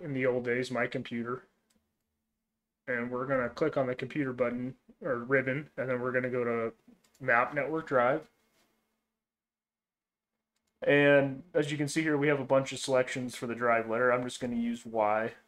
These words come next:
and then we'll click Browse. And then I, since I know the, the name of the server I want, we'll browse on server, and let's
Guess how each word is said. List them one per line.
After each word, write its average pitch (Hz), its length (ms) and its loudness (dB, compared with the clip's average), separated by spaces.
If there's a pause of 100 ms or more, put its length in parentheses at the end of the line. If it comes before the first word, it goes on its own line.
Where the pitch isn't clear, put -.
(240)
and 123 160 -8
then 120 160 -4
we'll 113 260 -4
click - 280 -6
Browse. 120 600 2 (1200)
And 123 120 -2
then 135 100 4
I, 135 80 8
since 156 220 2
I 151 60 8
know 156 180 6
the, 151 280 4
the 147 120 -4
name 147 220 2
of 143 40 0
the 139 80 -2
server 139 340 4
I 135 80 8
want, 131 340 2 (300)
we'll 127 220 -6 (580)
browse 139 300 4
on 147 160 -2
server, 143 460 0
and 127 340 -4
let's - 480 -6